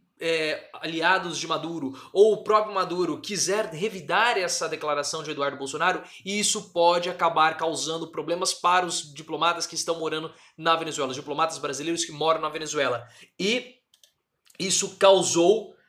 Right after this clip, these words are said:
é, isso causou medo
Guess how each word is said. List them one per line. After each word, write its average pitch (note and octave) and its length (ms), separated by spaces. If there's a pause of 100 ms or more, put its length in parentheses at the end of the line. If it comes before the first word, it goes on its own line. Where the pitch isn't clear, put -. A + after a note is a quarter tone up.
(280)
é, C3 720
isso F#3+ 420
causou F#3+ 600
medo F3+ 600